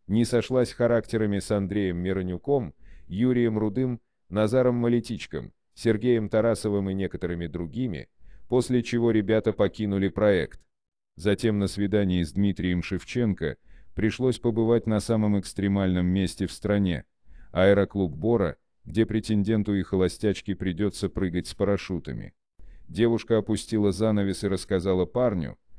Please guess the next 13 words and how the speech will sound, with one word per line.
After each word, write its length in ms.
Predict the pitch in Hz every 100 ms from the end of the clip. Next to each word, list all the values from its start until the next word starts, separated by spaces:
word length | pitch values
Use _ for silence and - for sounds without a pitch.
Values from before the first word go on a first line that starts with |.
| - -
что 200 | - 107
безумно 500 | 107 104 127 120 110
боится 440 | 117 110 - 101
прыгать, 500 | - 120 110 95 - _ _
она 260 | - 98 117
не 120 | 113
настолько 580 | 113 107 - 113 95 92
экстремальна, 800 | - - 92 95 120 107 90 - _ _
ведь 240 | - 101 117
ранее 380 | 120 117 110 101
запрет 440 | 110 101 113 107
от 140 | 101
директора 640 | 78 98 113 104 95 78